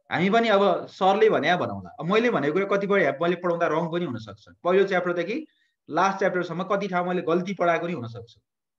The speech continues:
गल्ती पढाएको नि हुनसक्छु। पक्कै कतै कतै मैले बोलाउ-, पढाउँदाखेरि ग्रामरमा अरू कुरामा गल्ती होला, तर तिमीहरूले चाहिँ मैले जे भन्यो त्यसलाई ग्रान्टेडको रूपमा लियो भने you are not a critical thinker। किन चाहिँ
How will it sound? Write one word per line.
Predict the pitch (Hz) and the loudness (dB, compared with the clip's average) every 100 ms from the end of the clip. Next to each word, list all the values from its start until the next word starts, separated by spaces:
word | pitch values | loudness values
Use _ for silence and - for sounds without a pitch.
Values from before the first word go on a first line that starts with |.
| _ _ _ _ _ _ _ _ _ _ _ _ - | _ _ _ _ _ _ _ _ _ _ _ _ -8
गल्ती | 135 143 160 | -6 -6 -4
पढाएको | - 131 147 | -2 -2 -2
नि | |
हुनसक्छु। | 127 101 98 - _ 151 | -8 -12 -16 -20 _ -8
पक्कै | 156 190 | -4 -2
कतै | 185 180 | -4 -4
कतै | 175 165 | -6 -6
मैले | 156 147 | -4 -4
बोलाउ-, | 143 135 127 147 | -4 -6 -8 -8
पढाउँदाखेरि | 143 135 135 151 - _ _ _ | -6 -6 -8 -10 -14 _ _ _
ग्रामरमा | 120 139 143 151 147 156 | -6 0 2 2 0 0
अरू | 143 139 | -2 -2
कुरामा | 135 131 | -4 -4
गल्ती | 135 135 131 | -4 -2 -4
होला, | 101 127 139 - - _ _ _ _ _ _ _ _ _ - | -4 -2 -2 -4 -16 _ _ _ _ _ _ _ _ _ -6
तर | 170 | -4
तिमीहरूले | 165 180 175 170 | -2 -2 0 0
चाहिँ | 180 | -2
मैले | 175 180 175 | 0 0 2
जे | 175 | 2
भन्यो | 160 131 208 | 2 0 -2
त्यसलाई | 196 170 160 | -2 -2 -2
ग्रान्टेडको | 160 170 170 170 165 | 0 0 -2 -6 -8
रूपमा | 156 151 | -6 -2
लियो | 143 131 | -2 -4
भने | 135 185 | -8 -6
you | 170 | -2
are | 165 | 0
not | 160 160 | -2 -6
a | 156 | -6
critical | 135 131 113 | -6 -6 -8
thinker। | 101 98 _ _ _ _ _ _ _ _ _ _ _ _ _ - | -12 -20 _ _ _ _ _ _ _ _ _ _ _ _ _ -6
किन | 240 240 | 0 0
चाहिँ | 240 240 226 - | 0 -2 -4 -10